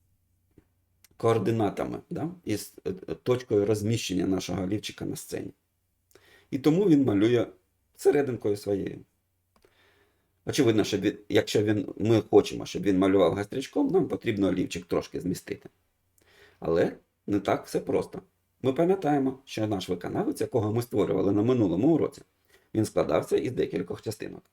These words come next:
Так само і виконавець олівчик складається з декількох частинок. Якщо ми спробуємо якусь частинку порухати, то ми побачимо, що олівчик наш розпався. На щастя, ми можемо повернутися кнопкою "Скасувати".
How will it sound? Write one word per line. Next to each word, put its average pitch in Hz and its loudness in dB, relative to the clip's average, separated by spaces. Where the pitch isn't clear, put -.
Так - -8
само 147 -2
і 95 0
виконавець 92 -2
олівчик 165 0
складається - -2
з - -6
декількох - -4
частинок. 98 -6
Якщо 107 2
ми 131 4
спробуємо 101 4
якусь 120 0
частинку - -2
порухати, - 0
то 110 2
ми 98 2
побачимо, 92 0
що 123 2
олівчик 131 2
наш 95 -4
розпався. 131 -6
На 113 0
щастя, 101 -2
ми 107 2
можемо 107 0
повернутися 147 2
кнопкою 95 0
"Скасувати". - -6